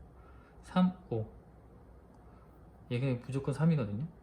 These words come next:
근데 얘가 삼이 될 수도 있고, 오가 될 수도 있어요. 몰라요. 구. 여기 막혔으니까 이렇게 구. 이,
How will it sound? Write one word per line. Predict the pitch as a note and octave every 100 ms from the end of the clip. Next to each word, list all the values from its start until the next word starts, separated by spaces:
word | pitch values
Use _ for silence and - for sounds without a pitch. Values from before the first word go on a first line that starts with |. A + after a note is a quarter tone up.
| -
근데 | A#2+ A#2+
얘가 | A2+ A#2+ A#2
삼이 | C3 C3
될 | B2
수도 | - -
있고, | G2+ E3+ G#3
오가 | A2+ A#2+
될 | B2
수도 | A#2 -
있어요. | G#2 - G#2
몰라요. | G#2+ G#2+ G#2 A2 D#3+ - - - - - - -
구. | - B2 A2+ G#2 G2+ G2 - - - - - - - - - - - - - -
여기 | A2
막혔으니까 | G2+ - A2+ - A2 G#2+ - D#3 F3+
이렇게 | C3 - -
구. | - - - - - - - - - - - - - - - -
이, | B2 A#2+ A#2+